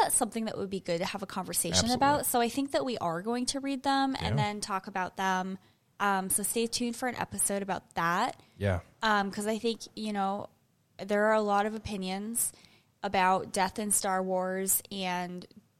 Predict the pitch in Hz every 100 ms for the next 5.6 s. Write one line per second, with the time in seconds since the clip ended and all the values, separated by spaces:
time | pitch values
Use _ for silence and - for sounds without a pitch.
0 | _ _ _ _ - 214 196 226 214 220
1 | - 214 202 196 196 185 196 - 196 190
2 | 196 - 247 240 185 208 - 90 87 113
3 | - _ _ _ 220 208 202 202 202 -
4 | 202 196 214 202 - 214 196 202 190 175
5 | 185 269 359 - 85 90